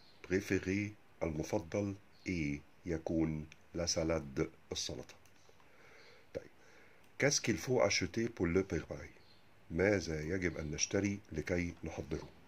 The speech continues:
هنشتري إيه عشان نحضر طبق سلطة؟ قلت له: Pour le préparer،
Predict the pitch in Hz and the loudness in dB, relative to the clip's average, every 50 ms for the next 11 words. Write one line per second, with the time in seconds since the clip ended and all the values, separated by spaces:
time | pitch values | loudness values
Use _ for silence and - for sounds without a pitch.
0 | - - - 85 82 82 78 - - 127 120 117 117 123 101 95 - - 85 78 | -20 -4 -2 0 0 0 0 0 0 2 2 4 4 4 2 2 0 0 -2 -2
1 | 76 - 104 104 92 90 80 - - 90 80 - - - 76 69 - - - - | 0 0 0 2 2 2 0 0 0 -2 -2 -2 -2 -4 -4 -6 -8 -14 -18 -20
2 | - - - - - - - - - - - - - - - - - - - 87 | -20 -20 -20 -20 -20 -20 -20 -20 -20 -20 -20 -20 -20 -20 -16 -14 -12 -2 0 2
3 | 78 78 - - - 107 120 127 117 101 90 95 113 107 - 85 78 95 92 - | 2 2 0 2 2 6 6 6 6 6 6 6 4 4 0 -2 -2 -2 -2 0
4 | 82 78 76 78 82 71 | -2 -4 -4 -6 -10 -14